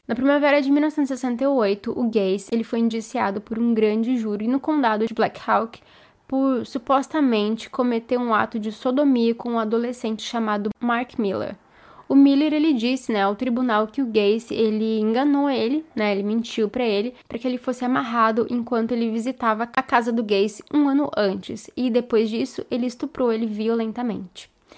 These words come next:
O Gacy, ele negou tudo, falou que não sabia de nada, que era tudo mentira, que era tudo lorota, aquilo lá, né? Negou todas as acusações contra ele e contou uma história, assim, uma história um pouco diferente, né? E nessa história ele disse que o Mark Miller,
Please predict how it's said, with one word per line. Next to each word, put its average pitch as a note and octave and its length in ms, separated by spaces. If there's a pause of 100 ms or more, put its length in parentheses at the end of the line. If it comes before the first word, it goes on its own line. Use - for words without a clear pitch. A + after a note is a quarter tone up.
(420)
O B3+ 100
Gacy, C4 400
ele C4+ 100
negou C4 400
tudo, B3 460
falou G#3 200
que G3+ 280
não G3+ 160
sabia F#3+ 280
de F#3 120
nada, A3+ 440
que B3 140
era G3+ 100
tudo A3+ 220
mentira, A3+ 600
que - 180
era G#3 140
tudo A#3 180
lorota, G#3 560
aquilo G#3 240
lá, G#3+ 300 (120)
né? G#3+ 280 (180)
Negou G#3 320
todas B3+ 420
as D4+ 140
acusações C#4 720
contra A#3 320
ele A3 280
e - 20
contou C4 320
uma C4+ 140
história, C4 440 (120)
assim, A#3+ 280
uma A#3+ 140
história D#4 340
um C#4+ 60
pouco D4 240
diferente, G#3 640
né? C4 220
E C4 120
nessa A3 280
história B3+ 260
ele D4 140
disse G3 260
que - 100
o G#3 60
Mark F#3 240
Miller, A#3 340